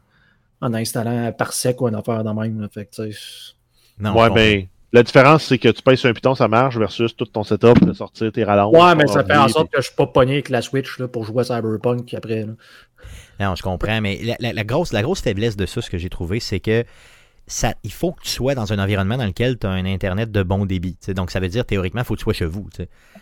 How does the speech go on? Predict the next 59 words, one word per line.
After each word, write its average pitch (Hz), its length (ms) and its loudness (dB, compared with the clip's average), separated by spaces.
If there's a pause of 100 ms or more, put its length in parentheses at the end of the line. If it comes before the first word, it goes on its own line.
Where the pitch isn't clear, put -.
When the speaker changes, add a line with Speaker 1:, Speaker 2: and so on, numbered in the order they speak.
(120)
Speaker 2:
Parce 95 100 -6
que 101 60 -6
tu - 100 -12
peux 101 80 -4
pas 120 180 2
faire 104 360 -2
ça, 120 380 -4
jouer 101 220 -4
à 98 60 -2
un 90 100 -4
jeu 98 140 -4
triple 98 360 -4
A 104 420 -2
en 92 80 -4
streaming 101 460 -6
comme 90 200 -4
ça, 113 400 -2
mettons, 95 320 -6
exemple, 98 340 -4
à 85 60 -2
l'hôtel 95 520 -2 (420)
ou, 95 240 0
euh, 82 60 0
sur 85 200 -8
la 87 140 0
route, 107 240 -2
tu 85 220 -6
sais. 104 140 -6
Puis - 160 -12
c'est, - 800 -10
c'est - 200 -6
un 92 100 -2
peu 120 140 -6
la 104 160 -2
force 98 320 -6
de 104 60 -6
la 95 100 -4
Switch, - 320 -6
hein, 120 80 -4
d'être 92 120 -6
capable 101 260 -4
de 95 60 -2
l'apporter 92 380 -4
partout. - 380 -8 (640)
Donc, 110 400 -6
euh, 98 500 -2 (100)
tu 92 140 -20 (160)
sais, 165 200 -10
c'est, - 180 -12
c'est - 180 -8
comme 151 180 -6
si - 100 -8
c'était - 140 -8
un 101 120 -4
peu - 120 -6
contradictoire 110 1300 -6
avec 95 200 -4
la 98 120 -2
nature 113 840 -4